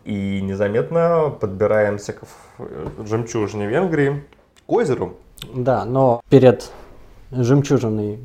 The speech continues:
Speaker 2: озерной жемчужиной Венгрии, назовём это так, есть ещё более мелкая, э, более маленькая жемчужина, которая
Speaker 1: Жемчужинка.
Speaker 2: встречается, э, жемчужинка, да, э, которая встречается по пути.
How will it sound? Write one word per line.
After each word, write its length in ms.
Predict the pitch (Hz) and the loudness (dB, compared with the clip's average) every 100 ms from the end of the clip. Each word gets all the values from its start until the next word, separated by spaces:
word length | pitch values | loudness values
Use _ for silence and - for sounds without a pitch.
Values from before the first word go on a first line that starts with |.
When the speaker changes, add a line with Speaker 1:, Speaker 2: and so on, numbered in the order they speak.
| - | -2
Speaker 2:
озерной 500 | 110 117 151 131 113 | 0 2 2 2 -2
жемчужиной 560 | 120 117 139 113 110 | -4 -2 -2 -2 -2
Венгрии, 360 | 107 120 110 - | -4 -4 -4 -8
назовём 400 | 104 101 117 110 | -10 -6 -6 -6
это 120 | 127 | -4
так, 280 | 123 220 - | 0 0 0
есть 160 | 160 - | -8 -4
ещё 140 | 151 | -4
более 300 | 131 143 120 | 2 2 2
мелкая, 420 | 120 110 - 113 | -2 -6 -8 -10
э, 180 | 110 120 | -2 0
более 320 | 107 170 120 | 2 4 4
маленькая 560 | 110 127 139 110 104 107 | 2 2 2 2 -2 -4
жемчужина, 600 | 113 113 196 254 233 226 | -4 -6 -4 -2 -4 -6
которая 440 | 220 220 196 170 | -6 -4 -2 0
Speaker 1:
Жемчужинка. 220 | 135 160 - | 0 0 2
Speaker 2:
встречается, 540 | 170 143 139 135 - - - - - - | 2 2 4 0 -2 -12 -20 -20 -20 -4
э, 220 | 127 123 | 2 2
жемчужинка, 720 | 117 156 147 160 135 131 139 | 4 2 2 0 0 -2 -2
да, 300 | 120 127 117 117 | 0 0 -2 -4
э, 440 | 120 120 117 117 117 | -4 0 2 0 -2
которая 300 | - 123 117 | -2 -2 -2
встречается 500 | - 127 131 113 - | -4 -4 -2 -2 -6
по 120 | 117 | -8
пути. 500 | 151 143 131 143 | -4 -2 -2 -4